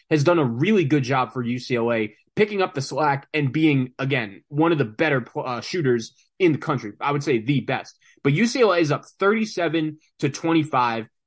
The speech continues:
after twenty minutes of play. And then for U S C, a flip switched in the second half. They outscore, uh, U C L A fifty-two to twenty-seven in the final twenty minutes. Boogie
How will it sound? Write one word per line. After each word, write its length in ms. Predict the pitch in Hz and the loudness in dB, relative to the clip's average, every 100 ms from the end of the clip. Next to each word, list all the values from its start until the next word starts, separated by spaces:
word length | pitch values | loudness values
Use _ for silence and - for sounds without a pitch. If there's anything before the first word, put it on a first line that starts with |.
| _ | _
after 320 | 156 147 143 | -4 -2 -2
twenty 320 | 120 - 160 170 | -4 -2 0 2
minutes 320 | 156 143 139 | 2 0 -4
of 100 | - | -10
play. 420 | - 127 101 98 _ _ | -2 -2 -2 -8 _ _
And 180 | 151 156 | -2 2
then 180 | 156 143 | 2 2
for 120 | 147 | -2
U 240 | 143 185 190 | -2 0 -2
S 160 | 147 | -2
C, 380 | - 123 117 110 _ - | -6 -6 -6 -8 _ -4
a 100 | 151 | -4
flip 300 | - 156 147 | 0 0 0
switched 440 | - 131 123 - - | -4 -4 -4 -8 -4
in 100 | 143 | -2
the 60 | |
second 300 | 135 143 120 | -2 -4 -6
half. 180 | 123 113 | -8 -4
They 240 | 143 180 - | 0 -2 -2
outscore, 580 | 143 143 - 143 135 113 - _ 135 | -6 -6 0 2 2 0 -8 _ -6
uh, 220 | 139 117 113 | 0 0 0
U 100 | 139 | -2
C 120 | 139 | -2
L 120 | 139 | 0
A 80 | 131 | -2
fifty-two 500 | - 175 190 165 208 | -2 -6 -6 -8 -4
to 80 | 151 | -4
twenty-seven 680 | - 160 143 - 147 131 131 | -4 -4 -4 -2 -2 -2 -4
in 160 | 143 127 | -4 -4
the 40 | |
final 340 | - 147 139 | -2 -4 -4
twenty 280 | 110 - 143 | -8 -6 -4
minutes. 320 | 120 131 123 | -2 -4 -6
Boogie 420 | 117 - 156 139 | -6 -2 0 -2